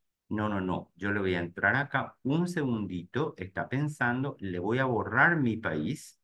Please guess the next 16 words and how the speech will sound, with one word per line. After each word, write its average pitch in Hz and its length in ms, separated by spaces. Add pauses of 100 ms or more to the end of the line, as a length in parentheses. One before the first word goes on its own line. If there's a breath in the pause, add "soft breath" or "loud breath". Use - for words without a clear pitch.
(140)
y 131 400
le 107 220
voy 104 160
a 120 100
pedir 104 360
countries 135 840 (140)
y 110 80
le 101 100
voy 101 180
a 113 120
pedir 110 300
lo 117 220
que 117 100
allá 104 260
arriba 117 380
escribí. 127 520